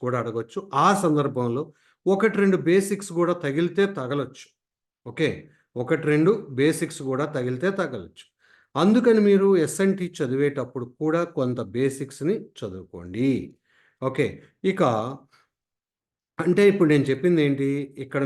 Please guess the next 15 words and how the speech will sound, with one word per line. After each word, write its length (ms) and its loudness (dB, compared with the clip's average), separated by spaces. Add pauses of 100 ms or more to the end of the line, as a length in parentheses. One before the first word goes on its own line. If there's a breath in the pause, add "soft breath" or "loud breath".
మీకు 160 -2 (160)
ఎకానమీ, 520 0 (1500)
ఆ, 120 -8 (400)
పాలిటీ, 480 0 (460)
ఎస్ఎన్టీ 480 2
అనేది 260 0
స్పెసిఫిక్‌గా 680 -2 (200)
పేర్కోపోయినప్పటికీ 1300 -2 (640)
మీకు 280 2
సిలబస్ 500 -4 (120)
ఓరియంటేషన్‌లో 760 -4 (280)
ఇంపార్టెంట్ 640 -4
అయి 100 4 (180)
ఉన్నాయి. 480 0 (1000)
So 160 0